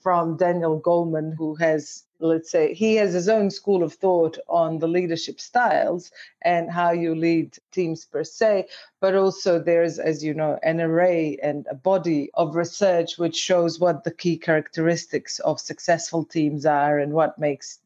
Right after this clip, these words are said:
teams fall apart. I do consult the literature a lot, but at the same time, every time I work with a group,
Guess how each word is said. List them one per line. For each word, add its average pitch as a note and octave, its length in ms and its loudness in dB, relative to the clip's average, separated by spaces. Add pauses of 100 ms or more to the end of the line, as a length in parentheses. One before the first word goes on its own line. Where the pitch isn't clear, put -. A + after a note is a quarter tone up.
(140)
teams D3+ 340 -2
fall D3 300 0
apart. D#3 440 0 (420)
I A3+ 140 2
do D4+ 340 2
consult B3 800 0
the F3 160 -4
literature G3 720 0
a D#3+ 100 2
lot, F3 360 2 (440)
but C4 160 2
at G#3+ 220 0
the G#3+ 60 -2
same B3 400 -2
time, G3+ 360 0
every D4 340 2
time G3 320 0
I F#3 100 2
work F3+ 340 0
with D#3+ 140 -6
a D#3 40 -2
group, G3 400 0